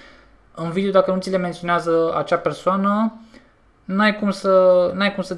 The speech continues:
n-are cum să-ți iasă. Și, de exemplu, deci de Power Spray e cel mai bun exemplu pe care l-am în momentul de față. Deci v-am zis, mie mi-eșa ceva de genul ăsta. Nu mi-eșa forma aia de, de nicio culoare.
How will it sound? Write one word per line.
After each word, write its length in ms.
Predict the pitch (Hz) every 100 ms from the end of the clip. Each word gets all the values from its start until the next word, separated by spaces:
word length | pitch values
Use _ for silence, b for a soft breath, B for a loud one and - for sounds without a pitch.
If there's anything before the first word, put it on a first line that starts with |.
| 180
n-are 240 | 190 190
cum 120 | 190
să-ți 240 | 180 170 175
iasă. 320 | 127 - 117 - -
Și, 400 | - - 175 175
de 100 | 170
exemplu, 420 | 175 196 190 165
deci 140 | 180
de 240 | 175 175 180
Power 200 | 208 202
Spray 220 | 208 196
e 20 |
cel 180 | 190 196
mai 100 | 185
bun 100 | 185
exemplu 280 | 170 175 175
pe 100 | 160
care 180 | 165 160
l-am 200 | 151 143
în 60 |
momentul 320 | 147 151 147
de 60 | 147
față. 280 | 143 127 127
Deci 160 | 139
v-am 160 | 151 165
zis, 140 | 156
mie 140 | 151 165
mi-eșa 200 | 156 165
ceva 240 | 160 156
de 80 | 151
genul 280 | 147 143 131
ăsta. 440 | 127 147 190 - b b b b b b b b b b -
Nu 100 | 202
mi-eșa 260 | 196 196
forma 260 | 190 185 175
aia 100 | 170
de, 280 | 180 175 180
de 100 | 156
nicio 220 | 175 170
culoare. 380 | - 143 117